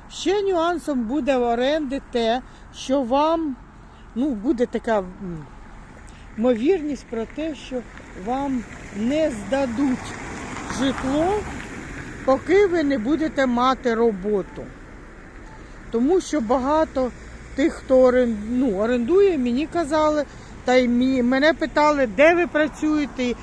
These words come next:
як ви працюєте, де ви вже орендували житло. Тобто перше житло завжди важко орендувати. Тому не розраховуйте, що це відбудеться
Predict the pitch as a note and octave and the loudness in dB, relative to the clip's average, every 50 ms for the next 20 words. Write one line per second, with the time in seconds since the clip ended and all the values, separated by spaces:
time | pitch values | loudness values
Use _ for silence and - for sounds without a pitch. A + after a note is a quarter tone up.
0 | - - - - - - G3+ G3+ C4+ D#4 D#4+ - - E4+ E4 - - D4 D4+ - | -10 -18 -18 -18 -14 -8 -2 2 4 4 4 4 2 -2 0 0 2 2 2 0
1 | - - D4+ D4+ D#4 D4+ A3+ - C4+ C4 B3+ A#3+ A3 - - G3+ G3+ G3+ G3 F#3 | 0 -2 -2 0 0 0 -2 0 0 2 2 0 -2 -6 -8 -6 -6 -6 -4 0
2 | F#3 C4+ C#4 B3+ B3+ A#3 A3+ A3 B3 B3+ B3+ A#3+ A3+ A#3 B3 A#3 A3 G3 A#3 A3 | 2 2 2 2 2 -2 -2 0 0 0 0 0 0 0 0 0 0 -2 -2 2
3 | C4 D#4+ F4 F4 E4+ E4 E4 D#4+ - - - - - - - - G3+ G3+ C4+ D#4 | 4 4 6 6 4 2 0 -2 -4 -8 -14 -18 -18 -18 -16 -14 -8 -6 -4 -4
4 | C4 - C#4+ D#4 D#4+ D#4 C#4+ - - D4 - - - C4 - - D4 E4 F#4+ F4 | -4 -2 -2 0 0 0 0 -2 -4 -6 -4 -4 -4 -4 -2 2 2 2 2 0
5 | - - E4+ D#4 B3 D4+ D4+ - C#4 D#4 D#4+ D4+ G3+ E3+ F#3 B3 C#4+ C#4+ B3+ B3+ | -2 -4 -6 -4 -4 -6 -6 -6 -4 -4 -4 -4 -4 -4 -2 0 0 0 -2 -4
6 | G#3+ G3 F#3 F3 G#3 A#3+ A3+ G3+ E3 - - - - - - F#3 F3+ G#3 A#3 C4+ | -8 -10 -8 -4 -4 -2 -2 -2 -4 -8 -12 -18 -20 -16 -12 -6 -2 0 0 0
7 | C#4+ - - - - B3+ A#3 - - A3+ G#3+ A#3+ A3+ G#3 F#3 G#3 A3+ G3+ G3 F3+ | 0 -2 -6 -6 -4 -4 -2 -2 -4 -4 -2 -2 -4 -4 -4 -4 -4 -4 -4 -6
8 | E3+ D#3+ - E3+ D#3 - A#3+ A#3+ C4+ D#4+ F4 C#4+ - - - - - - G#3 A#3 | -6 -8 -10 -12 -8 -4 -2 0 2 0 0 -2 -4 -10 -16 -18 -8 -4 0 4
9 | C#4+ D4+ D#4+ F4 E4+ B3+ C4+ C#4 D4 - - D#4+ E4+ E4 D#4+ D4 A3+ - B3 - | 4 4 4 4 2 0 0 0 0 0 0 0 0 2 0 0 -2 -2 -4 -4
10 | - A#3 A#3+ A3+ - - C#4+ D4 C#4 C4 B3+ G3+ G#3 A#3 C4+ C4+ G#3 A#3+ A3+ - | -2 -2 -4 -4 -2 -2 -2 -2 0 -2 -4 -6 -6 -6 -4 -4 -4 -4 -6 -6
11 | - B3 A3 | -6 -8 -8